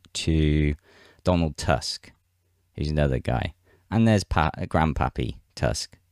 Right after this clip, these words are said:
in his uniform there. Now, if you just Google Donald Tusk grandfather, well, Joseph Tusk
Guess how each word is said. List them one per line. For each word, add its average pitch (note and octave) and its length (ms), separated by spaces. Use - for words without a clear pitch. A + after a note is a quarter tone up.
in C#2 240
his C2+ 500
uniform C2+ 500
there. A#1+ 220
Now, G#2 180
if A2+ 140
you C3 60
just - 340
Google D#2+ 400
Donald D#2+ 340
Tusk D2 240
grandfather, C#2+ 580
well, G2+ 240
Joseph F#2 540
Tusk - 420